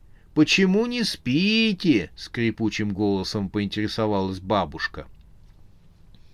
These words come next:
Голова Ракеты зашипела на Турбо. "Не дай ей спуститься вниз, а то нам еще и твоей бабки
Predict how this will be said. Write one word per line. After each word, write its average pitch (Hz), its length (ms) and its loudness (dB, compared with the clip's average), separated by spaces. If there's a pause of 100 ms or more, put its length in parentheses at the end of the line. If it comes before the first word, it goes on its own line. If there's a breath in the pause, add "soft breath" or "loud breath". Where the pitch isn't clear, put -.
(480 loud breath)
Голова 131 500 8
Ракеты 143 480 6
зашипела 113 640 0
на 107 140 -2
Турбо. 87 480 -6 (340 soft breath)
"Не 117 240 -2
дай 127 380 4
ей 135 200 2
спуститься - 840 -4
вниз, 120 680 -4 (320 loud breath)
а 110 160 -2
то 139 220 0
нам 131 180 2
еще 123 480 2 (280 soft breath)
и 113 100 -2
твоей 131 320 4
бабки 120 540 4